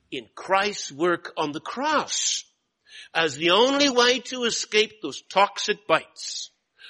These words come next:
the only way to escape the judgment of God? You see, that is faith. And that's, of course, far more than admitting Jesus comes from heaven.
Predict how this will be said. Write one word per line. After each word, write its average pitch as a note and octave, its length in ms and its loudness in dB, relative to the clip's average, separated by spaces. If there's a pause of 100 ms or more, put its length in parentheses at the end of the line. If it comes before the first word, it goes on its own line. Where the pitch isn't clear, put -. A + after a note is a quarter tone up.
(120)
the F#3+ 140 4
only B3+ 380 6
way A#3 320 4
to E3+ 180 -4
escape F#3+ 400 0
the D3+ 80 -6
judgment F3 600 -2
of E3+ 140 -6
God? C#3 220 0 (1160)
You A2 100 -14
see, B2 380 -10 (360)
that F3 340 -2 (560)
is F#3+ 220 -2
faith. - 500 -14 (2750)
And A2 100 -10
that's, E3 180 2
of F3 100 -6
course, G3+ 200 4
far A3+ 280 6
more B3 340 8
than C#3+ 100 -6
admitting E3 360 -2
Jesus E3+ 260 -6
comes G3 200 -4
from G3 120 -4
heaven. D#3 240 -8